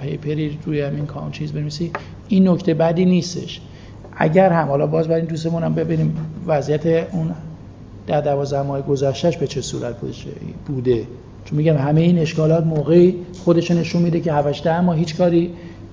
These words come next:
صورت درست انجام نگیرین، دم آخریه که اومده حالا می‌خواد کانفرم بشه، بعد یواش یواش می‌بینیم که سوپروایزر یه چیز دیگه می‌خواد یا از اول هم میگه من اینطوری می‌خواستم،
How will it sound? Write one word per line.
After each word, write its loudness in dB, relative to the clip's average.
صورت 4
درست 0
انجام 0
نگیرین، 2
دم 0
آخریه 2
که -2
اومده 0
حالا -2
می‌خواد -4
کانفرم -4
بشه، -2
بعد 0
یواش 0
یواش 0
می‌بینیم -4
که -4
سوپروایزر 0
یه 4
چیز 0
دیگه 2
می‌خواد 2
یا 2
از 0
اول 2
هم -2
میگه -6
من -2
اینطوری -4
می‌خواستم، -2